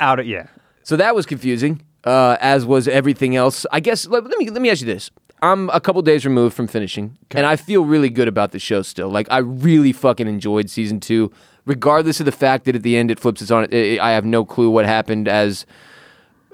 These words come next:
Speaker 2: uh, we'll, we'll touch on it again. We'll get into how it ended again.
Speaker 1: Yeah,
Speaker 2: But
Speaker 1: yeah.
Speaker 2: regardless of me not really understanding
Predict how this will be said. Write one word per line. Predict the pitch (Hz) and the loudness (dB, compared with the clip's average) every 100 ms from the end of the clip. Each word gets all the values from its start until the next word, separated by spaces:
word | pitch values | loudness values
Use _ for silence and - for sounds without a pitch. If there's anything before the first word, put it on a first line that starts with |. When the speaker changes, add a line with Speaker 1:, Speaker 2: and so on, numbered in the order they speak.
| - | -20
Speaker 2:
uh, | - 131 | -16 -16
we'll, | 135 135 127 107 - | -14 -2 -2 -2 -6
we'll | 131 | -2
touch | 123 107 | 0 0
on | 104 98 | -2 -6
it | |
again. | 92 95 | -8 0
We'll | 175 | 0
get | 165 190 | 2 0
into | 165 131 | 2 2
how | 123 | 0
it | 107 | -2
ended | 98 92 | -6 -8
again. | 90 127 | -6 0
Speaker 1:
Yeah, | 135 101 | 2 2
Speaker 2:
But | 110 113 | -2 -4
Speaker 1:
yeah. | 110 92 - - - _ | -6 -8 -10 -20 -20 _
Speaker 2:
regardless | 110 139 160 170 180 175 | -6 -2 2 2 2 -2
of | 147 | -2
me | 143 139 | 0 0
not | 131 127 131 _ | 2 0 0 _
really | 117 117 139 135 | -6 0 2 2
understanding | 135 123 - 117 127 139 143 | 0 -4 -6 -4 -4 -4 -6